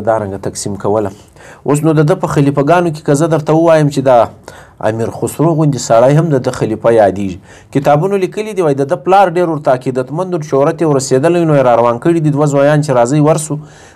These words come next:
کله چې امیر خسرو دربار ته ننباسي، پلار ورته یایي زه خو ورځم،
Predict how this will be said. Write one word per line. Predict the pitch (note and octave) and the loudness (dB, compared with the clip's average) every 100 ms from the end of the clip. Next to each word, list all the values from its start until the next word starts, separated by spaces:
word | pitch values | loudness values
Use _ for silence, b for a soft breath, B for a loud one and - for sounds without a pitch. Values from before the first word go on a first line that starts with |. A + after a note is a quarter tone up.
| _ | _
کله | D3 D#3 | 0 2
چې | D3+ | 2
امیر | B2+ B2+ B2 | 0 0 -2
خسرو | B2 - E3+ D3+ | -4 0 0 2
دربار | C#3+ D#3+ D#3 | 2 2 2
ته | D3+ | -2
ننباسي، | C#3 C3+ C#3 E3 D3+ - | -2 -2 0 0 0 0
پلار | D#3 | 0
ورته | D#3 D3+ D#3 | 0 -2 0
یایي | E3 | 0
زه | D3 E3 | -2 -2
خو | D3+ | -2
ورځم، | C3+ C#3 D3+ | -2 -2 0